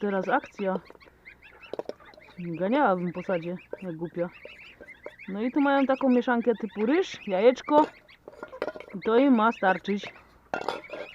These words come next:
Aż do jutra. Do ju-, brykaj, brykaj, kaskaderko.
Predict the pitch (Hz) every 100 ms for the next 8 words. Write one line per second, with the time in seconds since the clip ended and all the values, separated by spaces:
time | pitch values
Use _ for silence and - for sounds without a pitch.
0 | - - - - 233 285 208 175 269 262
1 | 277 285 208 208 220 208 240 240 233 226
2 | 233 233 247 240 254 214 226 233 220 -
3 | - - - - - 233 349 302 311 370
4 | 214 185 202 208 226 202 180 190